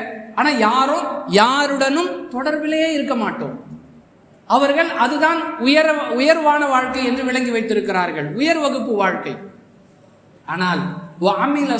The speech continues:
சாலிஹன்", நன்மையை செய்து அப்படிங்கிற அல்லாஹ். ஒரு முஸ்லிமா இருந்தா அவர் மக்களை அல்லாவின் பக்கம் அழைக்கணும், தன்னால் இயன்ற நன்மைகளை செய்யணும்.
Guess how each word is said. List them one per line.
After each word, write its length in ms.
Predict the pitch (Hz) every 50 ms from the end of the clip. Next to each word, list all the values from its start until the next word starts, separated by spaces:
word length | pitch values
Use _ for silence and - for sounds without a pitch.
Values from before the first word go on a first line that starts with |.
| - -
சாலிஹன்", 1040 | 269 262 302 302 302 302 294 285 254 294 285 285 277 262 247 214 160 135 - 233 - - - - -
நன்மையை 680 | 160 208 262 277 285 294 302 302 294 277 277 254 -
செய்து 720 | 294 - 254 285 302 302 302 277 269 294 294 285 262 285 277
அப்படிங்கிற 280 | 262 254 269 262 262 240
அல்லாஹ். 360 | 220 202 202 214 208 175 - - - - - - - - - -
ஒரு 140 | 185 196
முஸ்லிமா 480 | 196 214 - 269 302 302 285 269 254 240
இருந்தா 680 | 220 202 180 170 170 185 220 269 285 - - - - -
அவர் 160 | 196 220 226
மக்களை 380 | 214 214 214 214 294 294 285 269
அல்லாவின் 460 | 233 220 247 262 277 277 277 269 254
பக்கம் 260 | 254 247 226 233 220
அழைக்கணும், 760 | 214 226 262 285 254 269 294 294 320 339 339 - - - -
தன்னால் 600 | - 226 233 269 277 277 294 302 311 311 285 269
இயன்ற 280 | 269 277 285 277 294 285
நன்மைகளை 580 | 254 240 262 285 302 320 311 294 302 302 311 294
செய்யணும். 720 | - 285 277 277 269 262 254 240 208 165 - - - -